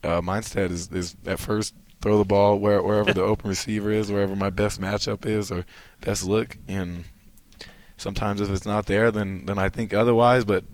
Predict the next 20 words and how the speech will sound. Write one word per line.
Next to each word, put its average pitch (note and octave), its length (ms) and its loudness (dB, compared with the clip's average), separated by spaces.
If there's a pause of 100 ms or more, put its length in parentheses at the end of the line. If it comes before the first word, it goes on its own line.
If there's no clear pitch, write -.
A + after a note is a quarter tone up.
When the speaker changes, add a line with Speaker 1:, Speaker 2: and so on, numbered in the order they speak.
(140)
Speaker 1:
there G#2+ 160 4
are A2 120 6
times A2 380 0
where G2 100 4
I G2+ 60 6
will G#2 380 2 (380)
drop A2 260 6
back, A2+ 280 6
and F#2+ 120 -4
I'm G2 100 -2
like, F2+ 180 0
"Oh, G#2 140 2
wow, G#2 260 4
that's G2+ 160 -2
a G2+ 60 -4
lot G2 160 2
of F#2+ 80 -2
green G2 180 -6
grass," G#2 460 -4
and F2 220 -10